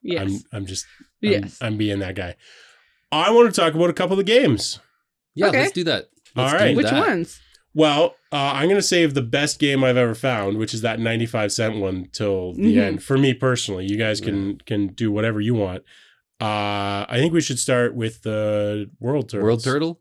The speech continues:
Speaker 2: Just 'cause it's so dumb.
Speaker 3: Yeah, this, this was one that, uh, <laughs> it's available now. There's a demo for it. Um, it's, you can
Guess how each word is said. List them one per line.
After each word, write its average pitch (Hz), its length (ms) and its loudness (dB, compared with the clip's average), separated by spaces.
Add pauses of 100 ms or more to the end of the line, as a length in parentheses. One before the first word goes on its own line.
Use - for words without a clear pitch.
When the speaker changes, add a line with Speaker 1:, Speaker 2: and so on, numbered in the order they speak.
(120)
Speaker 2:
Just 151 240 2
'cause 139 120 0
it's 123 140 -4
so 120 160 0
dumb. 113 300 -4 (100)
Speaker 3:
Yeah, 120 400 0
this, 104 240 -4
this 131 260 -6
was 131 140 0
one 127 200 2
that, 123 380 2
uh, 104 340 0 (120)
<laughs> - 100 -18
it's - 320 -6 (220)
available 110 640 0
now. 104 260 -2
There's 95 160 -6
a 98 60 -4
demo 98 220 -2
for 107 340 -4
it. 113 100 -4 (200)
Um, 95 520 -8
it's, - 300 -10
you 104 100 -8
can 98 460 -4